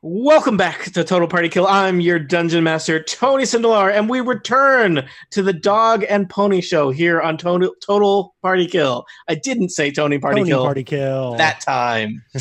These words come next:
Speaker 2: <laughs>
Speaker 1: Allow me to introduce our players in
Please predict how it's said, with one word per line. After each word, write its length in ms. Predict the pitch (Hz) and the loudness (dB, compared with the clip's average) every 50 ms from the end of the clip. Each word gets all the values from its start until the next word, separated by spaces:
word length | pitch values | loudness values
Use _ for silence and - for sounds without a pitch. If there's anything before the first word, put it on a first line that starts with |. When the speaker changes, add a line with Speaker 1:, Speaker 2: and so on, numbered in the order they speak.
| - | -10
Speaker 2:
<laughs> 260 | 147 - - 180 - - | -10 -12 -14 -8 -2 0
Speaker 1:
Allow 500 | 190 196 202 208 214 220 233 240 240 233 | 2 4 4 4 4 4 2 2 2 2
me 380 | 220 214 202 190 175 156 143 - | 4 4 4 6 4 2 0 -2
to 200 | - - 196 208 | -2 0 0 2
introduce 600 | 190 214 202 185 - 196 185 185 175 170 160 - - 170 | 2 2 0 2 0 0 2 4 2 2 2 0 0 0
our 180 | 165 170 170 | 0 0 0
players 640 | - - 185 180 170 165 151 139 135 135 131 131 - | -2 -2 0 0 2 2 0 0 0 0 -2 -2 0
in 260 | 185 190 214 220 220 | 2 2 4 4 2